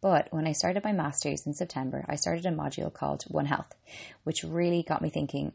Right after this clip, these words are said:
about a whole new area of nutrition and opened my mind to an absolute wealth of global issues. One Health is a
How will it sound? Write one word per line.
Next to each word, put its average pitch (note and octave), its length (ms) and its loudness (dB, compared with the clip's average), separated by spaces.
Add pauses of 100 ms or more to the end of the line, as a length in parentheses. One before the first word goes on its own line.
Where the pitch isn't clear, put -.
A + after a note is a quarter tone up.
about C#3 400 0
a D3+ 60 -12
whole E3 380 2
new C#3 340 0 (460)
area C#3 480 2
of C3+ 540 -2 (380)
nutrition C#3+ 460 -2 (1200)
and C#3+ 160 -2
opened D#3 260 0
my D3 140 0
mind C3+ 320 -2 (120)
to C#3+ 180 0
an C#3 120 -2
absolute - 380 -4
wealth C#3 300 2
of C#3 80 -6
global - 260 -2
issues. - 400 -4 (460)
One F3+ 160 4
Health F#3 340 2
is D3+ 400 0
a C#3 420 0